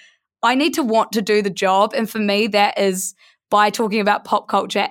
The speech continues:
and by talking about the news. Otherwise, like, our whole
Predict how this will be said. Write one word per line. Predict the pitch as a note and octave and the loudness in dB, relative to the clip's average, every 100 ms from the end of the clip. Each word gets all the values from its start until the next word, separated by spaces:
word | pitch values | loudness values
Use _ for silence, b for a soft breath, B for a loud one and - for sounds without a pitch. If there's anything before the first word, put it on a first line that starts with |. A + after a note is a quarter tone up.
| - | -2
and | G#3 G3+ G3 | 0 2 2
by | G3+ | 0
talking | G3+ G3 G#3 F#3+ | -2 -4 -4 -4
about | F#3 G3 - | 0 0 0
the | G#3 | -4
news. | F#3+ F#3+ F#3 G#3+ G3+ _ b b - | -2 -4 -6 -8 -10 _ b b -2
Otherwise, | D4 D#4+ D4 C4 B3+ b b _ _ _ - | 0 2 2 2 -2 b b _ _ _ -4
like, | C#4+ D4 | -2 2
our | D4 | 2
whole | C4+ C#4 C4 | 4 2 0